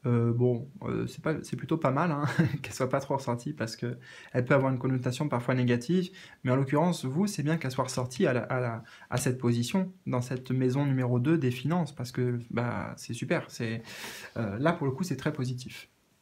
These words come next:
Alors, on va aller maintenant, justement,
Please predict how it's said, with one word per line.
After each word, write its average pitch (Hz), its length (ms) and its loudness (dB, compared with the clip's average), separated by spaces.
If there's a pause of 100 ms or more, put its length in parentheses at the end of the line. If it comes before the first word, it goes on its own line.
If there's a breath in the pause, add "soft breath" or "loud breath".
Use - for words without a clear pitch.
(2500 loud breath)
Alors, 135 460 2
on 147 100 8
va 165 100 8
aller 170 100 6
maintenant, 165 380 4
justement, 143 680 -2